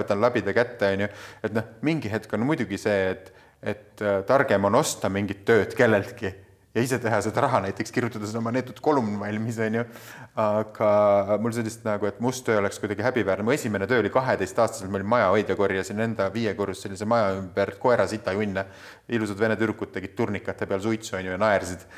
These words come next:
Ja mul oli see, et see on minu töö, et ma korjan ise koera sita, on ju, ja noh, ma ei tea, ma varsti ostan ise suitsu endale selle raha eest. <laughs> Et, et, äh, minu arust ükski töö ei ole kuidagi häbiväärne, et häbiväärne on pigem nagu olla see, kellel nagu käed persest välja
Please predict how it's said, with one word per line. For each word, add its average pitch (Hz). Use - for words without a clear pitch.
Ja 101
mul 110
oli 107
see, 110
et -
see 120
on 131
minu 143
töö, 139
et 101
ma 110
korjan 123
ise 113
koera 127
sita, 120
on 98
ju, 98
ja 95
noh, 113
ma 113
ei 117
tea, 117
ma -
varsti -
ostan 117
ise 131
suitsu 101
endale 101
selle 110
raha 143
eest. -
<laughs> -
Et, -
et, 117
äh, 113
minu 139
arust 123
ükski -
töö 131
ei 95
ole 95
kuidagi 110
häbiväärne, 95
et -
häbiväärne 101
on 101
pigem 104
nagu 95
olla 113
see, 135
kellel 101
nagu 98
käed 135
persest 104
välja 101